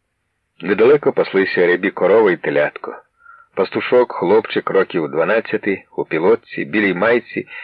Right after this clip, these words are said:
і чорних трусах, сидів на бетонному стовпчику і зосереджено стругав паличку. "Слухай, солдате", —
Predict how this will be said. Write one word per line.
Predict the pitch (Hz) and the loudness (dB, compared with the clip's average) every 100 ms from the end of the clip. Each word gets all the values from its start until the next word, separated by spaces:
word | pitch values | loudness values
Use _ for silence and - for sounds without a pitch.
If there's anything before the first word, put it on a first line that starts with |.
| - | -10
і | 87 | -8
чорних | - 117 110 87 | 0 2 2 -2
трусах, | - 82 - 113 117 - _ - - - - - | -4 -8 -2 0 0 -8 _ -20 -18 -20 -10 -6
сидів | 120 135 | 0 2
на | 120 | 4
бетонному | 98 95 107 101 92 87 | 2 2 2 2 0 -4
стовпчику | - - 131 - - - | -2 2 2 0 -4 -2
і | 95 | -2
зосереджено | 92 - 90 101 98 101 | -2 -2 0 0 0 -4
стругав | 98 - 80 82 | -4 -4 0 0
паличку. | - 71 62 - - - - _ _ _ _ _ _ _ _ | 0 -2 -4 -6 -14 -16 -18 _ _ _ _ _ _ _ _
"Слухай, | - 139 175 - - | -2 2 2 2 -6
солдате", — | - 101 110 139 - - - | 0 2 4 2 2 -6 -16